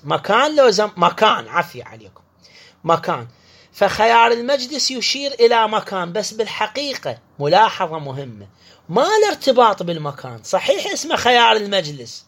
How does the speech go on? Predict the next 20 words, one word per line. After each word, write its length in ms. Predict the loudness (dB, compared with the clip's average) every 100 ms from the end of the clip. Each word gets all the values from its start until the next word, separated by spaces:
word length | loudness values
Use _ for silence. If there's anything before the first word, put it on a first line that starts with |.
| _ _ _ _ _ _ _ -20 -18 -16 -6 2
بس 240 | 4 4
هو 220 | 2 2
ما 360 | 2 0 -2 2
له 80 | 2
ارتباط 520 | 2 -2 -2 -4 -4
بالمكان، 640 | -8 -8 -12 -14 -16 -16 -20 _ _ _ _ -20 -20 -16 -2
إله 380 | 2 4 4 4
ارتباط 640 | 0 -2 0 0 0 -2
بالمتبايعين، 1200 | 0 0 0 -4 -2 0 0 0 -2 -2 -2 -4 -14 _ _ _ _ _ _ _ -2
إله 320 | 2 4 4
ارتباط 540 | 0 -2 -6 -4 -6 -4
بالم-، 380 | -4 -2 -4 0
بالمتبايعين. 880 | 0 0 -4 -6 -8 -12 -14 -20 -20 _ _ _ _ _ _ _ _ _ _ _ -20 -20 _
لا 280 | 0 4 4
لهيب، 380 | 4 0 -2 -8
منين 340 | -10 -4 -4
جاك 300 | -2 -4 -4
الزمان؟ 480 | -10 -10 -10 -12 -14 -2
ماكو 320 | 0 2 0
زمان، 360 | -2 -10 -14